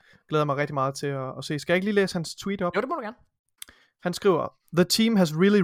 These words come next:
Speaker 1: raised the bar these past few months. From art, activities, rewards and narrative, it's inspiring to see it all come together. Love watching what used to be some of our big, biggest weaknesses turn into our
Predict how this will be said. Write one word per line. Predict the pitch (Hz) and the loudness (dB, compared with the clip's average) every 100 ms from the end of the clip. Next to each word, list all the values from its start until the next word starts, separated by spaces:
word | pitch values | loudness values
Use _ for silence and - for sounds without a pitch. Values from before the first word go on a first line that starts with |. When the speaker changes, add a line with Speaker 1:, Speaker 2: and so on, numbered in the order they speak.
| 143 | 4
Speaker 1:
raised | 165 180 - | 4 2 0
the | 147 | 4
bar | 139 147 | 6 4
these | 147 143 | 0 -6
past | - 147 147 | -2 -2 -2
few | 156 143 | -4 -4
months. | 139 135 139 - - _ _ _ - | -2 -4 -6 -14 -18 _ _ _ -2
From | 151 - | -2 4
art, | 165 190 214 - | 8 8 6 0
activities, | 160 - - 190 185 165 143 | -6 -2 2 4 2 0 -2
rewards | 151 147 156 180 - | -2 2 4 2 -2
and | - 151 151 | -4 -4 0
narrative, | 156 175 170 156 - _ _ _ - | 4 4 4 -2 -8 _ _ _ -4
it's | 165 - | -2 0
inspiring | 170 - - 175 196 180 | 0 2 8 8 8 2
to | - | -2
see | - 175 | 0 2
it | 160 | 4
all | 151 | 2
come | 151 151 147 | 0 -4 -6
together. | 151 - 139 135 _ _ _ | -8 -8 -8 -10 _ _ _
Love | 160 180 - | 2 2 2
watching | 151 165 - 156 147 | 2 2 2 -2 -2
what | 143 147 196 | -2 0 -2
used | - | -2
to | 147 | -6
be | 165 147 | -4 -2
some | - 165 | 0 0
of | 147 | 2
our | 135 135 - | 2 4 4
big, | 208 - - | 4 2 2
biggest | 208 208 | 2 2
weaknesses | 165 180 185 170 156 143 - _ _ _ - | 2 2 2 0 -2 -4 -6 _ _ _ 2
turn | 180 175 | 4 4
into | 165 165 - | 0 -4 0
our | 147 | 2